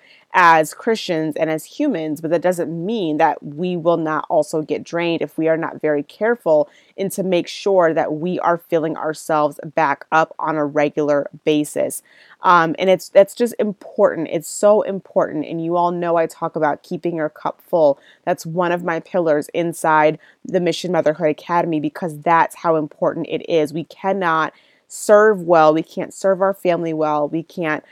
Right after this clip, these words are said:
um, do this motherhood mission well and do our other life missions well if we are not operating from a full cup. So if you are feeling drained, while it is normal,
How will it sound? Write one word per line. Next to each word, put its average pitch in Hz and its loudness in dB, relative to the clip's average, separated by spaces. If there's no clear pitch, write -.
um, 156 0
do 196 -4
this 214 0
motherhood 170 -2
mission 156 -6
well 147 0
and 151 -8
do 185 -2
our 190 2
other 226 2
life 180 2
missions 160 -6
well 151 0
if - -8
we 190 -2
are 208 0
not 160 0
operating 170 4
from 160 -2
a 165 -2
full 151 0
cup. - -4
So - -2
if - -6
you 185 -6
are 190 2
feeling 233 0
drained, 175 -2
while 196 6
it 202 0
is 180 0
normal, 190 -2